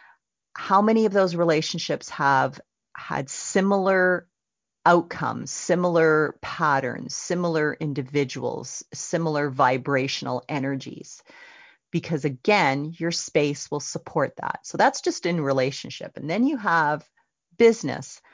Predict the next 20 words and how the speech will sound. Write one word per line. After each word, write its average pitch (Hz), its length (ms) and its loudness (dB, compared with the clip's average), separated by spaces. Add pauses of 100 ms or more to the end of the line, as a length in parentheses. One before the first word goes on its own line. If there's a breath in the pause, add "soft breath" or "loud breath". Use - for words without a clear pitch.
(140)
How 262 300 2
have 359 280 2
you 180 140 -4
been 131 180 -4
in 120 100 -6
business? - 360 -10
Have 151 180 -2
you 151 100 -2
had 156 200 -2
a 185 60 -2
successful - 640 -4
business? - 460 -10
Did 147 200 -4
you 135 60 -6
create 151 360 -2
a 165 40 -6
business 185 500 -4
and 196 120 -4
then 185 300 -4 (680 loud breath)
it, - 460 4